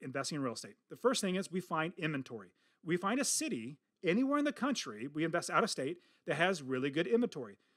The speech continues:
The right type of properties that we wanna buy for the right price point that they're gonna rent, where we're gonna make passive income,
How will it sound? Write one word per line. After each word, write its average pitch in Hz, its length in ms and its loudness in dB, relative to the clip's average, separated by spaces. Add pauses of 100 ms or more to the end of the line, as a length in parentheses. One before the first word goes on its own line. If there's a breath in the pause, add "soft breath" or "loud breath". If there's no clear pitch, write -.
(140)
The 139 60 -2
right 143 200 4
type 156 200 4
of 123 100 -2
properties 160 400 2
that 190 140 2
we 196 80 0
wanna 185 200 0
buy 156 360 0
for 156 100 -12
the 135 80 -8
right 139 180 -4
price 165 320 0
point 202 300 -2 (100)
that 139 140 -4
they're 139 100 -2
gonna 147 140 2
rent, 135 400 0
where 147 100 0
we're 143 80 -2
gonna 147 120 -2
make 151 160 0
passive 147 340 -6
income, 185 320 -2